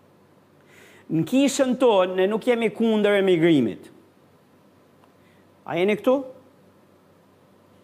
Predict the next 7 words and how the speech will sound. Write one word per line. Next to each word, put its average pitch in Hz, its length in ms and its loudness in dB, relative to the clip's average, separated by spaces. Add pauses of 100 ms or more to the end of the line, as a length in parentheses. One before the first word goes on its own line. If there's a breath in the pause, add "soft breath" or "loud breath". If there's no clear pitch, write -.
(160)
Fshiheni 202 480 0
nga 196 100 2
mendja. 143 520 -2 (480 loud breath)
Nuk 196 400 -2
jemi 226 360 0
kundër 214 540 0
emigrimit, 196 720 0